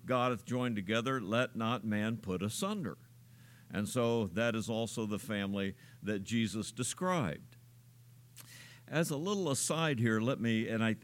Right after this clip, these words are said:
and I think I should, mention that, uh, something, uh, unique but unfortunate happened this week. You know, it was in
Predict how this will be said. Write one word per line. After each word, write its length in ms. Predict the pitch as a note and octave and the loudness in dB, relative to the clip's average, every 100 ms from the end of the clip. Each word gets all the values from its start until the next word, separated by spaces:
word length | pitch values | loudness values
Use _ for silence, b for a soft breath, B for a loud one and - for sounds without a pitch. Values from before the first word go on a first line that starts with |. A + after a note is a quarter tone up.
| - | -2
and 140 | A2+ | 2
I 80 | G#2+ | 2
think 300 | G2+ C#3 B2 | 0 -2 0
I 140 | G2+ | 0
should, 500 | G2 - C3+ F#2 G#2 - B B B | 0 0 0 0 -2 -10 B B B
mention 580 | A2 C#3+ - F2 C#3 - B B - | 0 0 0 -4 -6 -10 B B -4
that, 280 | B2 B2+ | -2 0
uh, 120 | C#3 B2+ | 0 0
something, 680 | - F3 F3 D#3+ D3+ C3 C3 | 0 -2 -2 -4 -2 0 -2
uh, 380 | A2 A#2 A2 A2 | -2 0 2 4
unique 540 | A#2+ B2 B2+ D3+ - | 4 4 2 0 0
but 120 | A#2 | 0
unfortunate 800 | A#2 B2+ A2 C3 D3 - A2+ A#2 | 2 0 -2 -2 -2 -2 -2 0
happened 460 | A#2+ F3 - G#2+ F2+ | 0 -2 0 -2 -2
this 200 | F#2+ G2 | -4 -4
week. 360 | F#2+ E2 - - - - - - B B B B B | -4 -4 -10 -20 -20 -20 -20 -20 B B B B B
You 80 | D3+ | -4
know, 120 | E3 | -2
it 60 | D#3 | 0
was 200 | C#3+ C#3 | 0 0
in 300 | D#3+ D#3 | 0 -2